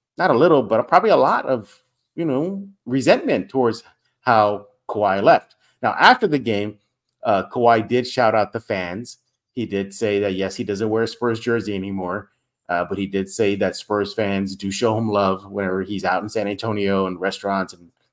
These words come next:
things. Uh, Paul George, after the game, said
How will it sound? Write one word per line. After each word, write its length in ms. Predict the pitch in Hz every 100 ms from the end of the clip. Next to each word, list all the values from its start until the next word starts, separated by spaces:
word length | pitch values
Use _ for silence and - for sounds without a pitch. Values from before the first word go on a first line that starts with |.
| -
things. 480 | 104 92 98 - _ _ _ _ -
Uh, 260 | 90 87 82 _ _ _ _ _ _ -
Paul 220 | - 127 104
George, 360 | 110 147 123
after 200 | 101 98
the 80 | 101
game, 260 | 101 95 92
said 360 | - 98 87